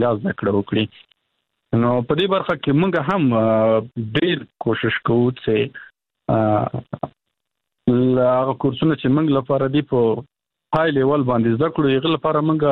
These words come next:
ډېر قوي انټرنیټ ته ضرورت لرو. او د موبایل انټرنیټ موږ لپاره، آه، بسنه نه کوي، ځکه دېرش جی بي انټرنیټ په غالباً، آه، دوه نیم زره افغانۍ ده او فایبر نوري چې ده، هغه موږ ته شپږ سوه جی بي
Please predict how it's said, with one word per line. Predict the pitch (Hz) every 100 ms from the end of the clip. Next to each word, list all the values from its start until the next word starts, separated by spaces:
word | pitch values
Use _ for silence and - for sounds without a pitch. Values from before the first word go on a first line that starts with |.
| 127 _ 123
ډېر | 151 143
قوي | 139 156
انټرنیټ | 123 117 143
ته | 123
ضرورت | 110 113 107
لرو. | 117 117
او | 117 120
د | 127
موبایل | 135 139 180 170
انټرنیټ | 151 131 143 160
موږ | 160 165
لپاره، | 139 156 143 135 - 131
آه، | 120
بسنه | 110 120 - 160
نه | 151
کوي، | 156 110 110
ځکه | 113 123 120 - - - 127
دېرش | 165
جی | 147 151
بي | 160
انټرنیټ | 160 147 151 156 -
په | 151 143 123 _ _ _ _ -
غالباً، | 127 139 147 151 151 139
آه، | 139
دوه | 120 131
نیم | 147
زره | 139 135
افغانۍ | 131 135 139 147
ده | 139
او | 131 117 110 -
فایبر | 117 120 123
نوري | 123 151
چې | 147
ده، | 143 156 - - - _
هغه | 127 143
موږ | 160 156
ته | 160 147 143 - 123
شپږ | - 180 -
سوه | 139 117
جی | 113
بي | 110 143